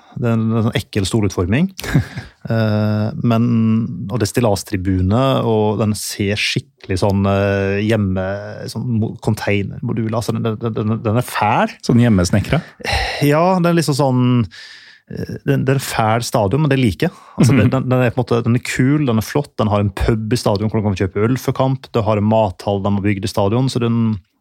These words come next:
Speaker 1: og, og den er liten og intim. Eh, lyden bærer godt. Det skal lite til at du liksom føler at her er du sammen med mange. Og det,
Speaker 2: Mm.
Speaker 1: det er liksom,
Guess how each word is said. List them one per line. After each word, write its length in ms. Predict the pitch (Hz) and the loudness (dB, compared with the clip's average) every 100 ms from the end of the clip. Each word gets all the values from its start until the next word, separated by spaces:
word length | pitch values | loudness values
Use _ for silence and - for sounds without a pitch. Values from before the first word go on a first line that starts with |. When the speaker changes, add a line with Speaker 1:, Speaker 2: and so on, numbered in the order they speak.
| - | -10
Speaker 1:
og, 80 | - | -6
og 140 | - 123 | -2 2
den 140 | 123 | 2
er 80 | 120 | 2
liten 320 | 127 113 - 101 | 2 0 0 -2
og 60 | |
intim. 320 | 98 98 90 - - - - - - - | 0 0 -2 -4 -18 -20 -20 -20 -16 -8
Eh, 500 | 113 110 110 110 110 | -4 -4 -2 -4 -2
lyden 320 | 120 117 107 110 | 2 2 4 4
bærer 240 | 107 104 | 4 2
godt. 580 | 127 156 - - - - 113 | 2 0 -6 -8 -8 -6 -2
Det 100 | 123 | -2
skal 160 | - 123 | 0 2
lite 340 | 127 113 110 | 2 2 0
til 220 | - 107 | -2 0
at 80 | 107 | 0
du 80 | 123 | 0
liksom 180 | 104 110 | 0 0
føler 200 | 101 113 | 0 0
at 100 | 95 - 101 | -2 -6 -4
her 140 | 120 113 | 0 2
er 60 | 101 | 0
du 40 | |
sammen 460 | 104 - 113 92 95 | -2 -2 -2 0 0
med 100 | 104 107 | 0 0
mange. 300 | 98 98 98 - | 0 -2 -6 -4
Og 80 | 120 | 2
det, 120 | 120 | 4
Speaker 2:
Mm. 100 | 95 | 4
Speaker 1:
det 100 | 120 | 2
er 240 | 113 113 113 | 2 2 0
liksom, 360 | 113 110 104 | 0 0 -2